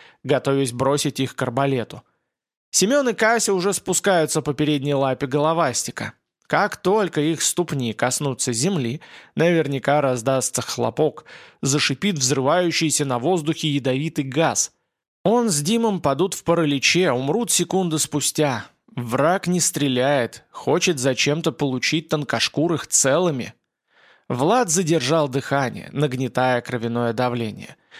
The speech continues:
В последний миг, когда готовился ухватить арбалет, в тени блеснула короткая молния, раздался вскрик.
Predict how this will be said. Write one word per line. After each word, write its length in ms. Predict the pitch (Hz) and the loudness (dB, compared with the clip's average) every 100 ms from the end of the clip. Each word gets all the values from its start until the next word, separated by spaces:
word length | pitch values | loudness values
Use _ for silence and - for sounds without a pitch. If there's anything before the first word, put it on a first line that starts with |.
| - | -16
В 100 | - | -2
последний 560 | 139 135 156 160 127 143 | 0 2 2 2 0 -2
миг, 260 | 165 147 | 0 -2
когда 320 | - 127 117 120 | -2 -2 0 0
готовился 580 | 127 135 135 117 - | 0 0 0 0 0
ухватить 500 | 127 - 131 131 127 | -4 -2 -2 -2 -2
арбалет, 500 | 117 113 113 147 214 - _ _ _ | -2 -2 -2 -2 -4 -8 _ _ _
в 100 | - | -2
тени 440 | 202 262 233 214 151 | 2 2 2 -2 -2
блеснула 560 | 135 147 - 170 202 | -2 0 0 0 0
короткая 540 | 175 156 180 165 - 160 | 2 2 2 0 0 0
молния, 500 | 170 196 131 104 117 | 2 0 0 -2 0
раздался 600 | 127 120 147 139 - 151 | 0 0 2 2 0 0
вскрик. 520 | - - 196 143 - | 0 0 0 -2 -6